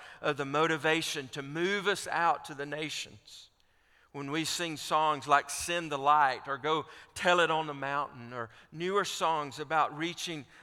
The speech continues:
the nations, they carry the theme of Psalms, of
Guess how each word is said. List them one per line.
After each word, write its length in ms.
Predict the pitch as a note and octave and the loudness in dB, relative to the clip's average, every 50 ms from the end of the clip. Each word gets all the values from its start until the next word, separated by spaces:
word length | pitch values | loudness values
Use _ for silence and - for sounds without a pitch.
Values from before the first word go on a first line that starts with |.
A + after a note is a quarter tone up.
| - - | -14 -8
the 100 | D#3 D3+ | -6 -4
nations, 880 | C#3+ D3 D3+ D3 D3 - - - C3+ A#2 - - - - - - - _ _ _ _ _ _ _ _ _ _ - | -2 -2 -2 -2 -2 -4 -6 -8 -10 -14 -20 -20 -20 -20 -20 -20 -20 _ _ _ _ _ _ _ _ _ _ -6
they 100 | D3 D#3 | -4 -4
carry 480 | D3 - - - G#3 G#3+ G#3+ A3 G#3+ | -4 -4 -4 0 2 4 4 4 2
the 100 | F#3 F3+ | 0 -4
theme 400 | E3+ - - G3 F#3 F#3+ G3 F3+ | -8 -6 -6 -6 -4 -4 -4 -6
of 120 | E3+ D3 - | -6 -8 -8
Psalms, 680 | - - - F3+ D#3+ D#3+ D#3 C#3+ C3 B2 A#2+ A#2 - | -8 -8 -6 -6 -6 -4 -4 -4 -4 -6 -8 -8 -8
of 180 | E3 D#3 C3 | -8 -8 -8